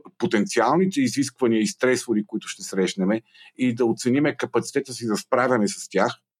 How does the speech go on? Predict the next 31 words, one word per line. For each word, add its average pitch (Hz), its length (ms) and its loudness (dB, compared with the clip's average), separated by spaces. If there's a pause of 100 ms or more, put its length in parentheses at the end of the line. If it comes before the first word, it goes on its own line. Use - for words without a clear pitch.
(260)
както 123 240 0
и 131 40 2
да - 160 -2
планираме 127 480 2
някакви 123 320 0
форми 120 360 2
на 110 100 0
справяне, 104 500 0
търсене 127 360 -2
на 120 120 0
подкрепа, 120 460 0 (400)
нали, 107 480 0 (160)
по-, 123 260 0
по-голяма 131 480 2
инвестиция 123 480 0
на 127 100 2
време 127 280 2
и 127 60 0
усилия, 117 600 2 (260)
или 143 180 2
просто 160 260 0
чисто 147 220 -2
емоционално 120 640 2
да 160 100 0
се - 120 -8
подготвяме, 131 460 0
че - 120 -6
ще 127 100 -2
ни 110 100 2
е 98 140 -2
тегаво 104 440 2